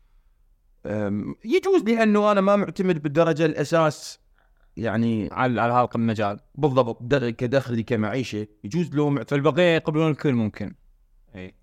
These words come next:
Speaker 1: يجوز.
Speaker 2: منو ترفضهم؟
Speaker 1: اللي ي-، يريد حلول سريعة،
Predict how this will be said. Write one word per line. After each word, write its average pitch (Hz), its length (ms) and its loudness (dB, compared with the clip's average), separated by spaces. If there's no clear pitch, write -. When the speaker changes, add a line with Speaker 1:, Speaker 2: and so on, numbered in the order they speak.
Speaker 1:
يجوز. 113 280 0
Speaker 2:
منو 180 200 4
ترفضهم؟ 120 560 0
Speaker 1:
اللي 160 340 2
ي-، 143 480 2
يريد 131 520 2
حلول 127 280 2
سريعة، 127 380 0